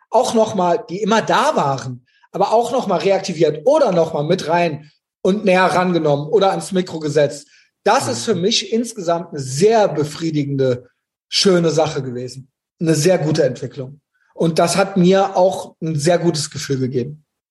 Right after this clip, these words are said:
Speaker 2: Sehr schön.
Speaker 1: Ja, ist
Speaker 2: Das,
Speaker 1: so.
Speaker 2: das war ein gutes Wort. Ich
Speaker 1: Ja.
Speaker 2: fä-, ich fänd's, ich bin ja mal, äh, drauf gespannt, ob vielleicht in zwei Jahren jemand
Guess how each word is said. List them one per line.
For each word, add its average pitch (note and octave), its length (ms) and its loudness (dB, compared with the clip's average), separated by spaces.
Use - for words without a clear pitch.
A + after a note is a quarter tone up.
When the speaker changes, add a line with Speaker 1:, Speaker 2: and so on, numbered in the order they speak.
Speaker 2:
Sehr G#2 220 -4
schön. E2+ 320 -8
Speaker 1:
Ja, C#3+ 400 0
ist D3+ 160 0
Speaker 2:
Das, A2 80 0
Speaker 1:
so. B2 100 0
Speaker 2:
das G#2+ 200 -6
war G#2+ 80 -4
ein G2+ 60 -8
gutes G2+ 260 -10
Wort. G2 580 -4
Ich C#3+ 80 0
Speaker 1:
Ja. - 80 2
Speaker 2:
fä-, G3 320 0
ich F#3 100 0
fänd's, E3+ 380 -2
ich - 240 -6
bin A3+ 100 2
ja G3+ 80 2
mal, F3+ 260 0
äh, D3+ 360 2
drauf D#3 260 -2
gespannt, F3+ 420 -2
ob C#3+ 160 -6
vielleicht D3+ 400 -2
in D3 140 -8
zwei C#3+ 340 0
Jahren D#3+ 440 2
jemand C#3+ 460 -6